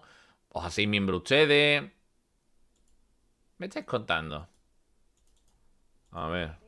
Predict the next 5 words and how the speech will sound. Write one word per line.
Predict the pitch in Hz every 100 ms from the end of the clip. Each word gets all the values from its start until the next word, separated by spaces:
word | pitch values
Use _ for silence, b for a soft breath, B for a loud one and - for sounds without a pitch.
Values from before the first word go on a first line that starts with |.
| _ _ _ _ _ 240 226 190 190 _ 196 196 185 170 _ _ _ _ 185 _ _ _ _ _ _ _ _ _ _ _ _ _ _ _
¿Me | 135
estáis | 180 170
contando? | 185 175 127 98 82
¿Sí | - 135
no? | 104 69